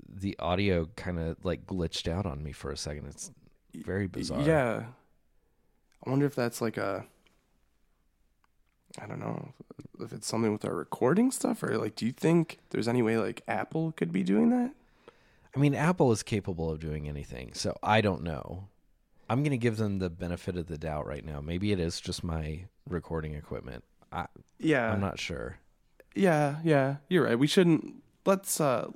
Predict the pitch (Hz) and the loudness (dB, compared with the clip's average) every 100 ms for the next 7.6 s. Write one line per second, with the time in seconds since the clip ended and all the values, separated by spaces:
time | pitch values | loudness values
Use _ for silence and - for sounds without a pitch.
0 | - - 254 233 220 185 - 135 127 139 | -10 2 2 6 8 6 4 2 4 0
1 | 120 - 123 117 107 107 - 113 - 131 | 0 0 0 0 -2 -4 -2 -2 4 4
2 | 110 104 85 - - - 170 151 123 - | 6 2 0 -6 -8 6 8 10 6 2
3 | 92 90 - 120 101 107 - _ _ _ | -4 -4 0 0 0 -4 -10 _ _ _
4 | - 151 80 98 - _ - - - - | 0 0 0 -8 -18 _ -10 -8 -10 -12
5 | - _ _ _ _ _ _ _ _ _ | -18 _ _ _ _ _ _ _ _ _
6 | _ _ - 226 202 - 135 120 104 101 | _ _ 4 6 6 4 2 2 -2 -4
7 | - 214 175 107 - | 6 8 10 8 -2